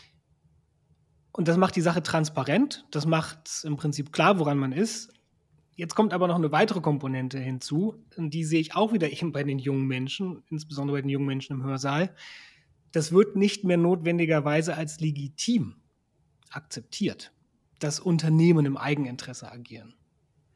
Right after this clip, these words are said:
Das macht die Sache jetzt noch komplexer, weil man schreibt den Unternehmen zwar die Kompetenz zu und auch die Fähigkeit, die richtigen Entscheidungen zu treffen. Ähm, man weiß, woran man ist, die wollen Geld verdienen, sie müssen Geld verdienen, weil sie anders nicht überleben können.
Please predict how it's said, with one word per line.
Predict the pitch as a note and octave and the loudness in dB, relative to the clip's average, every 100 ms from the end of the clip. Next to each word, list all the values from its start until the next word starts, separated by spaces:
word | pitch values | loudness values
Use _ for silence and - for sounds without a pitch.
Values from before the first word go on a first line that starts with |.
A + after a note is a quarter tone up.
| - | -4
Das | D3+ | 2
macht | F3 F#3 F#3 | 4 2 4
die | |
Sache | E3+ F3+ F3+ | 4 4 4
jetzt | F3 E3+ | 2 2
noch | F3 - | -2 -2
komplexer, | D3 C#3 F#3+ F#3 - - _ _ _ _ | -6 -4 -6 -8 -12 -18 _ _ _ _
weil | D#3 D3+ D3+ D3+ D3+ - | 0 4 6 6 4 -2
man | D#3+ D#3+ | 0 0
schreibt | D3 - F#3 - | 2 2 4 4
den | |
Unternehmen | F3 F3 D#3+ E3 D#3+ | 2 2 4 6 4
zwar | D#3 D3 | 2 -2
die | C#3 | -2
Kompetenz | C#3+ B2 A#2 - F#3+ A#3 - | -4 -6 -6 0 2 2 -2
zu | - B3 A3+ | -2 0 0
und | C3+ | -2
auch | C#3+ | -6
die | C3 | -8
Fähigkeit, | - D#3 D3+ C3+ | -2 -2 -2 -6
die | C3 | -6
richtigen | D#3 - F#3+ E3+ | -8 -4 -6 -4
Entscheidungen | F3 E3+ D#3+ F3 F3 | -4 -2 -2 -2 -6
zu | E3 | -10
treffen. | - D#3+ - G3+ - _ _ _ _ _ _ _ D#3+ | -12 -12 -8 -10 -12 _ _ _ _ _ _ _ -2
Ähm, | D3 D3 | 0 2
man | D3 D#3 | 4 4
weiß, | E3+ F3 | 4 2
woran | D3+ C#3+ C3 | 0 2 0
man | B2 | 2
ist, | G#3 - - | 0 0 -6
die | B2+ | -6
wollen | C3 B2+ | -4 -2
Geld | C3 F3 | -4 -2
verdienen, | F#3+ F3 G3 A3+ B3 - - - | -2 2 4 4 2 -4 -18 -18
sie | A#2 B2 | -12 -4
müssen | C3+ E3+ E3+ | 0 2 4
Geld | E3+ F3 | 4 2
verdienen, | F3 F3 A3+ F3+ | -2 -2 -2 -2
weil | B2+ | -6
sie | C3+ | -4
anders | C3+ D3 | -6 -6
nicht | C3+ | -8
überleben | C3 B2+ D3 | -4 -2 -2
können. | D#3 F3+ G#3 A3 | 0 0 0 -2